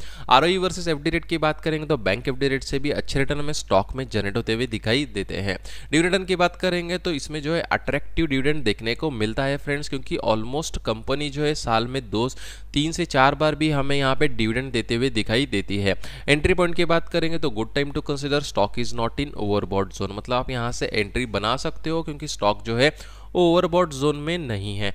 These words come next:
सबसे मेन जो इंपॉर्टेंट चीज़ होती है, no red flag शो कर रहा है। जब भी आप कोई भी कंपनी में, कोई भी स्टॉक में अगर आप शॉर्ट टर्म, लॉन्ग टर्म या स्विंग ट्रेड के लिए प्लान करते हो तो no red flag देख के ही आपको जो है उसमें एंट्री प्लान करनी है। तो चलिए अब हम चेक करते हैं इसका लास्ट फोर ईयर का फाइनेंशियल ट्रेंड क्या शो कर रहा है।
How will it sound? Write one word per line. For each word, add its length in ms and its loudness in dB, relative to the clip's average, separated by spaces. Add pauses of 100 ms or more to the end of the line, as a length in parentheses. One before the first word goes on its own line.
(220)
सबसे 240 2
मेन 220 -2
जो 100 0
इंपॉर्टेंट 440 0
चीज़ 160 -2
होती 240 -2
है, 140 2
no 240 0
red 180 0
flag 240 4
शो 240 0
कर 180 2
रहा 60 2
है। 60 2
जब 180 -2
भी 80 0
आप 140 0
कोई 200 -2
भी 160 -2
कंपनी 440 -2
में, 280 -2
कोई 260 -2
भी 140 -2
स्टॉक 420 -2
में 80 -4
अगर 260 0
आप 100 0
शॉर्ट 260 0 (100)
टर्म, 180 2
लॉन्ग 300 2
टर्म 160 0
या 100 -2
स्विंग 280 -4
ट्रेड 180 -2
के 120 -2
लिए 140 0
प्लान 300 2
करते 300 0
हो 180 0
तो 200 0 (420)
no 220 0
red 160 0
flag 340 2
देख 220 2
के 80 2
ही 120 4 (100)
आपको 300 4
जो 160 2
है 180 4
उसमें 340 -4
एंट्री 420 -2
प्लान 320 2
करनी 300 -2
है। 180 -4 (280)
तो 60 -8
चलिए 180 2
अब 120 0
हम 100 -2
चेक 260 -2
करते 240 0
हैं 120 -2
इसका 200 -4
लास्ट 440 2
फोर 240 -4
ईयर 180 0
का 160 0
फाइनेंशियल 560 -2
ट्रेंड 340 -2
क्या 260 4
शो 180 -2
कर 180 0
रहा 300 2
है। 200 -2